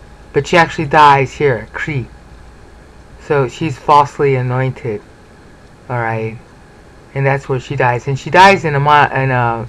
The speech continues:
uh, convent, because she gets thrown out of power by the next guy who's also a pseudo. <laughs>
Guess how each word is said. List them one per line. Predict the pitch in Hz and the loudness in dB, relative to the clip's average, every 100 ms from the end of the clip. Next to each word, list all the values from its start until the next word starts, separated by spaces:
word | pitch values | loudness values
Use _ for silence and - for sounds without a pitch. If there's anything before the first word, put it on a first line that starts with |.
| - | -10
uh, | 117 113 | -6 -6
convent, | 107 165 180 151 107 107 - - - - - - - - - - | -2 2 4 2 -6 -8 -18 -20 -20 -20 -20 -20 -20 -20 -18 -12
because | 135 135 131 - | -6 -4 -4 -6
she | - 151 | -10 -4
gets | 151 | -4
thrown | - 160 156 | -2 0 2
out | 143 135 | 4 2
of | 117 | 0
power | - 165 143 123 123 | 4 6 6 4 0
by | 120 117 | -4 -6
the | 117 | -4
next | 135 120 | -4 -4
guy | - 113 113 | -6 -4 -4
who's | 110 131 123 | -6 -4 0
also | 143 143 123 | 0 0 -6
a | 107 | -8
pseudo. | - 113 104 98 117 - - - - | -10 -10 -10 -12 -14 -18 -20 -20 -20
<laughs> | - | -12